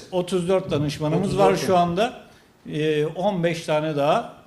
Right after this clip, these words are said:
Speaker 1: danışman bekliyoruz. Yıl sonuna kadar bir on beş danışman daha gelecek. Yaklaşık kırk dokuz elli civarında danışmanla Balıkesir iline hizmet vermiş olacağız.
Speaker 2: Yani, e, gelen işsiz, e, bir kere onlar tarafından kabul edilecek. Bütün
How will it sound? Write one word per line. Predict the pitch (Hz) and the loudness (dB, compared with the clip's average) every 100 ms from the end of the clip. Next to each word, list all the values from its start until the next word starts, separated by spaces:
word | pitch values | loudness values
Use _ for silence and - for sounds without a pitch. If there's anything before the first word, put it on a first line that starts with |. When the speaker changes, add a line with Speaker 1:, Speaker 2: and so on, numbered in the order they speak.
| 143 | -4
Speaker 1:
danışman | 151 151 151 151 143 | -4 -4 -4 -4 -2
bekliyoruz. | 131 - 139 190 156 | -4 -6 -8 -8 -8
Yıl | 147 | -8
sonuna | 143 147 135 123 | -6 -6 -6 -6
kadar | 127 170 180 | -8 -8 -8
bir | 151 | -6
on | 143 147 | -4 -4
beş | 135 - | -6 -6
danışman | 123 120 117 123 | -8 -8 -8 -6
daha | 120 120 | -4 -4
gelecek. | 117 110 113 196 196 | -4 -6 -8 -12 -10
Yaklaşık | 143 - 120 113 101 - - | -10 -8 -12 -12 -18 -20 -18
kırk | - 139 - | -14 -14 -12
dokuz | 117 165 160 | -12 -10 -8
elli | 127 147 | -8 -6
civarında | 127 113 110 113 120 170 - - - _ 123 | -6 -4 -4 -4 -4 -4 -6 -14 -20 _ -8
danışmanla | 135 139 131 156 143 131 233 - - - | -4 -4 -6 -6 -4 -4 -6 -10 -20 -8
Balıkesir | 131 156 156 131 - | -2 -2 -2 -8 -8
iline | 117 127 185 214 156 | -8 -6 -6 -8 -10
hizmet | 123 151 151 | -8 -6 -6
vermiş | 123 127 - | -6 -6 -8
olacağız. | 135 113 104 95 - 113 | -8 -8 -8 -12 -12 -4
Speaker 2:
Yani, | 135 160 185 | 2 2 4
e, | 196 160 139 143 | 4 2 0 0
gelen | 135 165 185 | 4 4 4
işsiz, | 190 - - 196 247 240 - - | 2 2 0 0 0 -2 -8 -6
e, | 143 151 | -4 -4
bir | 180 | 0
kere | 196 180 | 4 4
onlar | 175 175 180 165 | 4 4 2 4
tarafından | 165 147 143 139 131 | 4 4 2 0 0
kabul | 131 156 185 | 0 4 6
edilecek. | 175 135 127 117 123 202 - - - - - | 4 2 -2 -2 -2 -2 -4 -14 -20 -20 -8
Bütün | 143 185 226 208 139 | -4 0 2 2 2